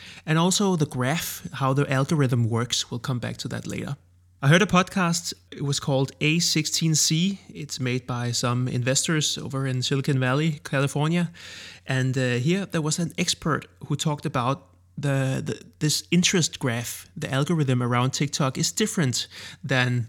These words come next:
the social graph that many other social media are based on. So the interest graph means that, uh, the algorithm will find content that you find interesting. That's nothing new, but, uh, they kind of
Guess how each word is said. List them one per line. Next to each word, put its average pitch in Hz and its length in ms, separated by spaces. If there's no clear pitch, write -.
the 151 80
social 185 440
graph 120 500
that - 180
many 127 200
other 127 220
social 131 320
media 127 500
are 120 240
based 127 280
on. 120 240
So 147 140
the - 120
interest 220 380
graph 131 400
means 165 400
that, 120 420
uh, 120 280
the 123 160
algorithm 151 640
will 131 340
find 147 460
content 170 580
that 127 460
you 135 160
find 120 280
interesting. 185 600
That's 147 240
nothing 131 300
new, 131 200
but, 127 400
uh, 123 180
they 139 160
kind 156 360
of 190 160